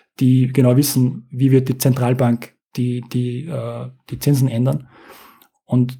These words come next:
da ist Bitcoin sicher gerechter, aber gleichzeitig bin ich mir eben nicht sicher, wohin genau die Reise geht mit Bitcoin, weil ich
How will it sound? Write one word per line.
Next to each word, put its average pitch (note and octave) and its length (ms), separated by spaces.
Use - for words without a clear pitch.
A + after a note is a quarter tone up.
da A#2+ 160
ist B2 160
Bitcoin C3 280
sicher C3+ 220
gerechter, B2 580
aber B2+ 220
gleichzeitig C3 840
bin C#3+ 320
ich D3 140
mir C#3 140
eben C3+ 160
nicht C3+ 220
sicher, C3+ 280
wohin C3 680
genau B2 220
die B2 120
Reise A2+ 280
geht B2 180
mit B2 160
Bitcoin, A2+ 420
weil A2+ 280
ich B2+ 160